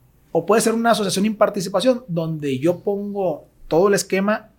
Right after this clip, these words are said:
y mando a líderes de Mazatlán a que ellos la abran y la operen y nosotros somos los responsables económicamente de todo el proyecto.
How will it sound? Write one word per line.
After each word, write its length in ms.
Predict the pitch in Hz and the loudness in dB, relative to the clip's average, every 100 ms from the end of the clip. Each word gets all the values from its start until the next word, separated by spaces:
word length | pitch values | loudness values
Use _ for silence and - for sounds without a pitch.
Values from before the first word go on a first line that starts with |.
| _ - | _ -10
y 160 | 156 | -6
mando 640 | 147 143 147 170 185 185 - | -4 -2 -2 -2 0 -2 -2
a 160 | 131 120 | -4 -2
líderes 460 | 123 277 233 185 156 | 8 8 8 4 0
de 100 | 147 | -4
Mazatlán 520 | 127 - 151 214 - _ _ _ - | -4 -4 -2 -2 -6 _ _ _ -4
a 140 | 131 | -2
que 100 | 127 | 0
ellos 180 | 139 185 | 0 2
la 140 | 160 | 2
abran 160 | 143 165 | 2 2
y 40 | 160 | 0
la 60 | |
operen 280 | 135 156 175 | 0 -2 -2
y 80 | 180 | -4
nosotros 300 | 147 123 156 | -8 -8 -8
somos 200 | 151 151 | -10 -10
los 80 | 147 | -10
responsables 580 | 139 - 113 123 139 160 | -10 -10 -10 -10 -8 -10
económicamente 800 | 143 110 120 131 110 113 113 123 | -12 -10 -10 -10 -10 -10 -8 -8
de 100 | 104 | -8
todo 160 | - 107 | -12 -16
el 100 | 87 | -16
proyecto. 440 | 90 80 - _ | -20 -20 -20 _